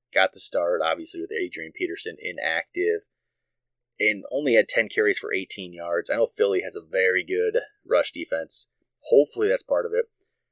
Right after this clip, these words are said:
Three for twenty, uh, receiving. I wanna see more from guys. Hopefully, um, this is just, uh, you know, tough first going in his first game. And next week, be better. Rams, Panthers. Rams get the three-point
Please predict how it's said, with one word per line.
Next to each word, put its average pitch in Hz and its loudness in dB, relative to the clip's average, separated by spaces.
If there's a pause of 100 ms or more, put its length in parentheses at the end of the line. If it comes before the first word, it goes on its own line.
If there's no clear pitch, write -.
(220)
Three 117 2
for 104 -4
twenty, 92 -4 (300)
uh, 82 -2
receiving. 87 -6 (960)
I - -2
wanna 143 8
see 127 0
more 110 6
from 104 -2
guys. 101 6
Hopefully, 107 2
um, 101 0
this 101 -6
is 98 -8
just, - -6
uh, 151 -4 (360)
you 190 -2
know, - -2 (120)
tough - 0
first 156 4
going 117 4
in 107 -4
his 101 -6
first 101 -2
game. 90 -2 (560)
And 87 0 (220)
next - 0
week, 92 -2 (160)
be 92 -10
better. 82 2 (800)
Rams, 104 0 (160)
Panthers. 90 -2
Rams 82 -2
get - -4
the 82 -20 (160)
three-point 92 -6